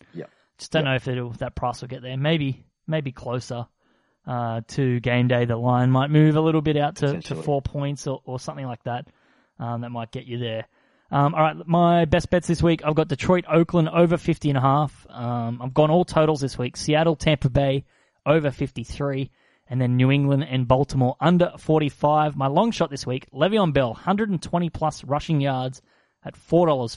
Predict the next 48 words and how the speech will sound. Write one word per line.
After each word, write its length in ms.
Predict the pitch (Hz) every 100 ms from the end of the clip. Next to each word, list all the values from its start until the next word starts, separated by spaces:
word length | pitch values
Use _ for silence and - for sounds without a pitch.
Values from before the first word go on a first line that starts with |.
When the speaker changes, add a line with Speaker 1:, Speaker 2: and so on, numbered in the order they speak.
| _
Speaker 2:
fifty. 440 | 180 175 - 165 156 _ _ _ _
Feel 180 | - 156
like 160 | 151 -
this 160 | 151
is 80 | 156
a 60 | 151
big 160 | 143
Lev 260 | 143 139 123
Bell 180 | 139 131
game, 260 | 131 117 117
and 140 | 117
I, 200 | 120 127 _ -
you 140 | 139
know, 80 | 147
maybe 260 | 139 156 160
it 60 |
is 340 | 160 156 - -
through, 340 | - 147 180 175
you 100 | 170
know, 160 | 147 143
on 120 | 156
the, 200 | 147 147 156
on 80 |
the 80 | 151
ground 280 | 139 147 147
and 140 | 151
in 80 | 143
the 180 | 135 123
air, 240 | 123 120
and, 240 | 120 117 120
and 160 | 123
he 140 | 120 127
might 180 | 131 135
hit 140 | 147
that 160 | 127 -
five 240 | 123 123
plus 240 | - 120
receptions, 580 | 123 - 113 - 120 117 - _ _ _ -
Nick, 180 | 123 -
but 100 | 131
I 60 |
do 180 | 120 131
expect 360 | 127 - 127 -
him 100 | 117
to 60 | 113
have 120 | 117
a 80 | 113
big 280 | 120 113